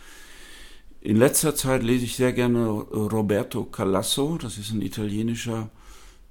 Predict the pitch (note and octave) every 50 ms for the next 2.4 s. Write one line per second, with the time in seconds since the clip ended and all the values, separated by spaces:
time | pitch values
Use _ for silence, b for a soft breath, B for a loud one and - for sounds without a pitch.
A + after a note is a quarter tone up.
0 | - - - - - F#2+ F#2+ G2 G2 - - A2+ A2+ - - - - - A2 G#2+
1 | G#2+ A2 A2 G#2+ G#2 G#2 G#2+ A#2+ B2+ - - A#2+ A2 - - G#2+ G#2 G#2 G#2 -
2 | - A2 G#2+ G#2 G#2 G#2+ G#2